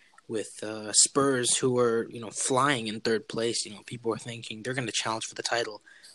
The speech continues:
Last, around this time last week, they were sitting just five points behind Liverpool, who were first, four points behind City, who were second.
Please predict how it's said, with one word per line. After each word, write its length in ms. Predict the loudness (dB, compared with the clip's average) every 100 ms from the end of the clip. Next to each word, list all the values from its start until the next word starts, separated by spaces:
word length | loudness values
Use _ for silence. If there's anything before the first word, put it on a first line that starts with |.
| -2
Last, 300 | 2 4 4
around 260 | 4 4 4
this 120 | 2
time 180 | 2 0
last 300 | 2 2 0
week, 140 | -2
they 80 | -2
were 100 | 0
sitting 340 | 0 -2 -4
just 240 | -2 -2 0
five 240 | 2 0 2
points 260 | 2 2
behind 240 | -2 -4 -2
Liverpool, 420 | -2 -2 -2 0
who 100 | 0
were 100 | -2
first, 420 | 0 2 2 -2 -8 -20 -16 -2
four 160 | 4 4
points 300 | 2 -4 -4
behind 240 | -6 -2
City, 320 | 0 2 0 0
who 160 | -2
were 460 | -2 -4 -4 -10 -2
second. 500 | 0 0 -2 -10 -16